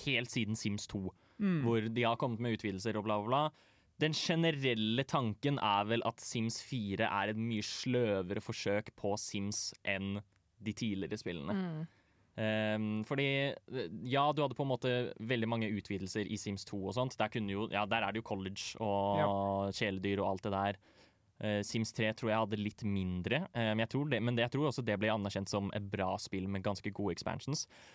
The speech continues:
Speaker 1: Og i Sims fire så tok det, eh, tre år, eh, tre-fire år før du kunne ha baby.
Speaker 2: Var ikke det, ble ikke det introdusert i sånn type Sims to eller noe sånt?
Speaker 1: Jo, ehm, jeg tror det, jeg tror det var baby, i hvert fall.
Speaker 2: Ja.
Speaker 1: At der, eh, når du fikk deg barn da, så bare ble det et barn.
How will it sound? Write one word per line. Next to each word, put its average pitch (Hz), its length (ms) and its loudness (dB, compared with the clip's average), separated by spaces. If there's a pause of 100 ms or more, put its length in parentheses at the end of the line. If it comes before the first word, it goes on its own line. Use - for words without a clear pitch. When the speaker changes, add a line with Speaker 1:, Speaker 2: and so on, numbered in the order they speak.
(200)
Speaker 1:
Og 165 100 4
i - 20 6
Sims 185 260 0
fire 160 260 4
så 156 140 0
tok - 220 -4
det, 143 320 4
eh, 135 160 4
tre 143 280 2
år, 123 460 2
eh, 131 360 4
tre-fire 127 440 0
år 117 200 2
før 104 160 0
du 104 60 -2
kunne 113 160 2
ha 110 80 4
baby. 98 400 -4 (680)
Speaker 2:
Var 170 240 0
ikke 196 120 0
det, 170 260 0
ble 170 100 2
ikke 180 60 0
det 180 160 2
introdusert 156 300 0
i 151 40 0
sånn 147 240 0
type 143 220 0
Sims 143 240 -2
to 147 80 -4 (100)
eller 120 40 -2
noe 127 80 -2
sånt? 127 100 4
Speaker 1:
Jo, 160 180 4 (120)
ehm, 135 880 2
jeg 135 160 2
tror 123 300 2
det, 135 120 4
jeg 117 100 0
tror 127 200 0
det 139 80 2
var 123 100 4
baby, 92 280 0
i - 140 -8
hvert 101 160 0
fall. 104 240 2
Speaker 2:
Ja. 110 60 0
Speaker 1:
At 104 80 -4
der, 113 480 2
eh, 113 40 0
når 123 160 0
du 127 60 -2
fikk 127 140 -2
deg 135 100 2
barn 131 220 4
da, 151 160 4
så 143 140 -4
bare 127 160 2
ble 101 200 2
det 104 120 0
et 98 40 -6
barn. 95 220 2